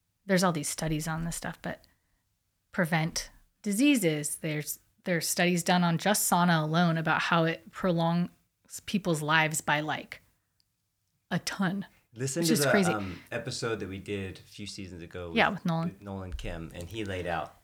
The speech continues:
Speaker 2: all these awesome benefits of these things.
Speaker 1: Yeah. And, but what's interesting about it is that, again, I think we so often, we neglect parts of ourselves, right? Some people neglect their bodies. Some people neglect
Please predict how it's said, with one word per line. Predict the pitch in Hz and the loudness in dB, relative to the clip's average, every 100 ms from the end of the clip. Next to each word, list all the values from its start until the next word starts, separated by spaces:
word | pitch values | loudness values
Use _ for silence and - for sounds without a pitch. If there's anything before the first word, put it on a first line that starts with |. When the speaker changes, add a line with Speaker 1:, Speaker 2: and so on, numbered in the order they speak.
| _ - | _ -8
Speaker 2:
all | 107 107 101 | -2 -2 -4
these | 90 85 - - _ _ _ _ _ _ _ _ - | -6 -10 -12 -18 _ _ _ _ _ _ _ _ -10
awesome | 95 95 101 87 80 82 _ _ | -6 -6 -6 -6 -8 -10 _ _
benefits | 95 82 80 - | -14 -14 -16 -20
of | 80 | -20
these | - | -20
things. | _ 82 - - | _ -20 -12 -4
Speaker 1:
Yeah. | 190 - - _ _ | -4 -6 -16 _ _
And, | 247 254 247 202 | 10 10 10 6
but | 233 - | 6 8
what's | 220 220 | 4 4
interesting | 240 277 247 254 | 4 4 4 6
about | 208 180 196 226 | 8 8 8 8
it | 185 | 4
is | 185 180 | 2 2
that, | 180 170 170 - 214 | 4 4 2 -4 -4
again, | 180 220 226 196 180 - _ _ _ _ _ - | 2 6 6 6 4 -2 _ _ _ _ _ -10
I | |
think | - 190 175 | -2 0 2
we | 196 | 2
so | - 190 | 4 2
often, | 170 165 - 160 156 165 _ _ _ 185 | 2 0 -2 -2 -2 -6 _ _ _ 4
we | 190 | 8
neglect | 202 196 190 165 - | 10 10 8 8 2
parts | 165 - | 0 0
of | 151 | -2
ourselves, | 143 - - 160 | 0 -2 -2 0
right? | 160 - | 0 2
Some | 190 185 | 4 6
people | 208 196 196 | 6 8 6
neglect | 190 185 175 - | 6 4 2 4
their | 180 | 2
bodies. | 165 151 - - | 4 2 0 -6
Some | - 165 | -2 -2
people | 165 180 185 180 | 0 -2 0 2
neglect | 180 - 170 165 - | 2 2 2 2 -2